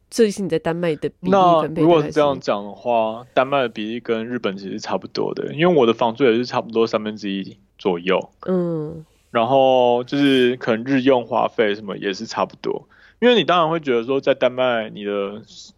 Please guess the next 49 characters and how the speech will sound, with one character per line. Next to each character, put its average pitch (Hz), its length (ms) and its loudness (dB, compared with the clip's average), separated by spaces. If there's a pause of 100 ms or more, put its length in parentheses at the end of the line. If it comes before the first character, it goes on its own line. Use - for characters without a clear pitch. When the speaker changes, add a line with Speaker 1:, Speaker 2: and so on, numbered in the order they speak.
(160)
Speaker 2:
就 123 120 -4
是 127 540 2 (380)
薪 135 260 -4
水 123 220 4
很 98 160 -6
高 98 280 0
嘛， 98 280 -6
跟 117 120 -6
台 110 140 -2
湾 104 180 0
相 95 280 -8
比， - 260 -18
可 - 80 -2
是 135 80 2
在 180 100 6
丹 143 220 0
麦 143 240 -2
这 123 100 -12
边， 123 220 -6
北 113 140 -2
欧 107 100 -2
这 117 80 -10
边 117 140 -6
的 110 80 -4
消 110 240 -2
费 107 220 -2
也 98 40 -8
是 98 80 -12
非 101 160 -4
常 98 160 -8
的 - 160 -12
高。 - 320 -6 (380)
Speaker 1:
对。 170 300 -10 (640)
Speaker 2:
对 107 120 0
啊。 - 300 -4 (640)
然 131 140 2
后 147 640 2 (100)
所 208 140 2
以 - 20 -2
说 185 140 2
我 151 120 2
会 139 60 0
觉 - 140 -4
得 120 180 -4
如 139 120 0
果 185 240 2
用 170 240 0
比 107 160 -10
例， 127 320 -8